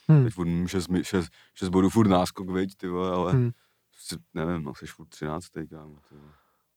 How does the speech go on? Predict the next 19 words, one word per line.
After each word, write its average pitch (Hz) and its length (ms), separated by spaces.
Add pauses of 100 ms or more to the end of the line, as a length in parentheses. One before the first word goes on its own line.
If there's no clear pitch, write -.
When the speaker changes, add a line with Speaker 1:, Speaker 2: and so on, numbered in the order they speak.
(140)
Speaker 1:
Jo, 120 220
no. 113 240 (480)
Speaker 2:
A - 60
padají 85 300
tři, 90 240
že 82 80
jo, 69 100
to - 100
by 78 100
se 78 140
taky 73 240 (100)
mohlo, 78 320 (640)
Speaker 1:
Je 127 180
Speaker 2:
ta 107 60
Speaker 1:
ten 131 120
Speaker 2:
prdel, 113 280
vole, 110 240
může 120 360
se, - 60